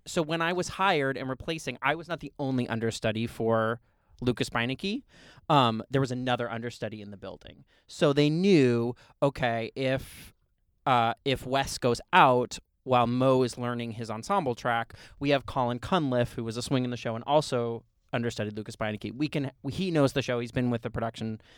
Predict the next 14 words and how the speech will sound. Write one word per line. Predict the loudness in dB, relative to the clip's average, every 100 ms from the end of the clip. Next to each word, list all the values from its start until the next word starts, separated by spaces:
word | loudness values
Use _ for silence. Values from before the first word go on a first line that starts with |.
| -20 -6
since | -2 -2 -4 -10 -14 -18 _ _
it, | -2 -2 -4 -8 _ -4
uh, | -2 -2 6
opened. | 6 6 0 -2 -6 _ _
We | -6
can | -4 -4
throw | -2 -2
him | -4 -10
on. | -12 -18 -20 _
So | -4 0 0 0 -8 _ _ _
incorporating | -8 0 0 2 0 0
me | -2 -4
into | -6
the | -6